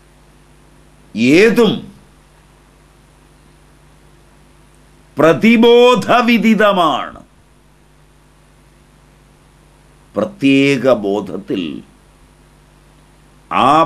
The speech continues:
ബ്രഹ്മചൈതന്യം ആദ്യം വിദിതമാവുന്നു.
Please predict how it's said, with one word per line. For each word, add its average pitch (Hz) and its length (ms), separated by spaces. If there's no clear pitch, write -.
ബ്രഹ്മചൈതന്യം 123 1400
ആദ്യം 127 500
വിദിതമാവുന്നു. 98 1000